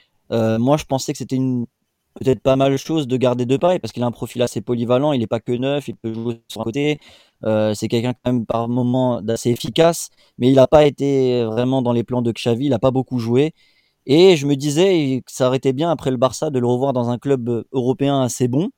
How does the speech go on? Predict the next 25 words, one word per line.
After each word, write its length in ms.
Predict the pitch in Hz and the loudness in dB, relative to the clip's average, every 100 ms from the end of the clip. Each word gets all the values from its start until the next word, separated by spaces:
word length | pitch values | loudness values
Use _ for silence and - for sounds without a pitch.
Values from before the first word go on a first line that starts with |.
| _ _ _ | _ _ _
Il 140 | 127 | 2
atterrit 340 | 135 143 143 160 | 4 4 2 4
à 160 | 147 | 4
l'Atlético 460 | 131 131 135 123 131 | 2 -2 -6 -4 0
Madrid. 420 | 127 120 147 156 | 0 0 -2 -2
Bon, 320 | 113 120 110 | -2 -2 -4
euh, 140 | 98 - | -8 -10
le 80 | 98 | -6
Barça 400 | 113 - 127 113 | -4 0 0 0
a 20 | |
l'habitude 440 | 113 117 - 139 | -2 -4 -8 -6
d'envoyer 260 | 123 120 120 | -2 -2 -2
des 140 | 117 | -2
attaquants 340 | 117 123 - 127 | -2 -2 -4 -8
de 60 | |
chez 200 | - 120 127 | -6 -2 0
eux 180 | 123 | 2
à 80 | 113 | 2
l'Atlético 420 | 113 113 107 - | 0 -4 -12 -8
Madrid. 300 | 113 117 131 131 | -4 -2 -2 -4
Ils 60 | |
aiment 60 | 110 | -2
bien 100 | 139 | -2
se 120 | 139 | -4
partager 500 | 123 - 120 120 127 | -6 -6 -4 -2 -4